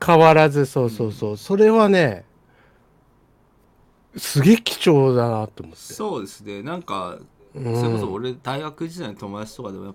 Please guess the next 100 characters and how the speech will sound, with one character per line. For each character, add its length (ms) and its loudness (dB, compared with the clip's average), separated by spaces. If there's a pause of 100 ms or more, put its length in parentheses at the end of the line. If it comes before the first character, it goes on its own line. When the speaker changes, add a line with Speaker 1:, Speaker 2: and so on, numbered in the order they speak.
(120)
Speaker 2:
ぱ、 280 -18 (440)
社 200 -18
会 280 -6
人 160 -10
に 60 -4
な 80 -2
っ 40 -4 (140)
た 120 -16
り、 60 -18
Speaker 1:
う 20 -20
ん。 20 -20
Speaker 2:
結 180 -20 (200)
婚 220 -10
し 120 -18
た 100 -12
り、 100 -8
子 120 -14
供 240 -12
で 100 -12
き 80 -20
た 120 -16
り 60 -18
と 140 -20
か 100 -16
す 140 -18
る 80 -12
と、 120 -18
な 100 -10
ん 80 -10
か、 160 -18 (1300)
人 200 -8
間 240 -8
変 100 -6
わ 100 -2
っ 140 -8
ち 120 -8
ゃ 60 -6
う 120 -8
っ 40 -14
て 180 -20
い 40 -18
う 40 -20
の 100 -16
あ 60 -10
り 120 -10
ま 100 -10
す 80 -18
よ 60 -10
ね。 80 -2
Speaker 1:
変 80 2
わ 120 4
る 120 2
じ 100 -2
ゃ 80 -4
ん。 20 -12
Speaker 2:
別 240 -12
に 100 -10
普 140 -14
通 200 -8
な 140 -8
ん 60 -6
で 40 -8
す 80 -16
け 80 -12
ど、 100 -10
Speaker 1:
そ 60 -14
う 40 -18
そ 0 -
う 0 -
そ 100 -18
う。 40 -18
Speaker 2:
そ 20 -20
っ 20 -
ち 140 -18
が。 140 -16 (540)
Speaker 1:
う 40 -16
ん。 840 -16
Speaker 2:
で 140 -14
も、 160 -10 (160)
昔 380 -10
と、 80 -2
Speaker 1:
そ 60 -2
う 20 -2
ね、 120 2
な 200 2
ん 100 -2
か 180 -2
そ 120 -4
の、 140 -2
Speaker 2:
う 20 -6
ん。 40 -6
Speaker 1:
社 260 -4
会 220 2
的 380 -2
地 420 0
位 40 -4
が 240 -4
上 60 -2
が 100 0
っ 60 -4